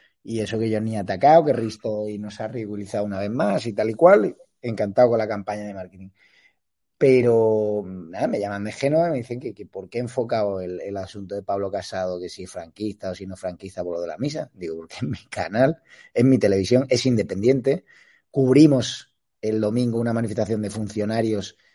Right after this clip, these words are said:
de izquierdas que estaban indignados con la Junta de Andalucía y con el Partido Popular.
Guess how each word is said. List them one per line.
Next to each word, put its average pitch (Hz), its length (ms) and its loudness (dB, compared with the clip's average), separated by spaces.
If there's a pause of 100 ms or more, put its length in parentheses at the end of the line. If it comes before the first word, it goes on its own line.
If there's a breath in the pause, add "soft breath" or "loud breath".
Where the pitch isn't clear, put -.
(240 soft breath)
de 117 140 -4
izquierdas 117 580 2
que - 100 -8
estaban 110 320 -2
indignados 104 640 -6
con 104 160 -6
la 101 80 -4
Junta 110 220 -8
de - 20 -6
Andalucía 101 580 -6
y 98 60 -4
con 98 240 -10
el 98 80 -8
Partido 101 280 -6
Popular. 107 380 6